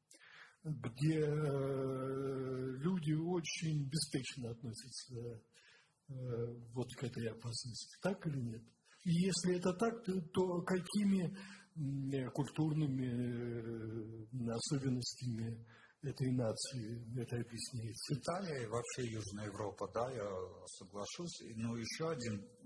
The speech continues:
Speaker 2: а, интересный такой антипример.
Speaker 1: Да.
Speaker 2: Это, может быть, Соединенные Штаты и Англия,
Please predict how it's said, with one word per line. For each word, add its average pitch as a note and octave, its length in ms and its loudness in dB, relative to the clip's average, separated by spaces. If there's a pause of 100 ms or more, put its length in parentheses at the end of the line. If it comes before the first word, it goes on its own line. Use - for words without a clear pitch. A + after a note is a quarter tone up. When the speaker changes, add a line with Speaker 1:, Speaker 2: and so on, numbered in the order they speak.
Speaker 2:
а, G2 500 -4
интересный G2+ 600 -8 (600)
такой F#2+ 440 -6
антипример. A2+ 800 -4 (200)
Speaker 1:
Да. A#2+ 200 -4 (480)
Speaker 2:
Это, A#2 200 0
может B2 280 0
быть, A2+ 100 -6
Соединенные A2+ 580 -2
Штаты B2 520 -4
и G#2+ 500 -6
Англия, G2 460 -4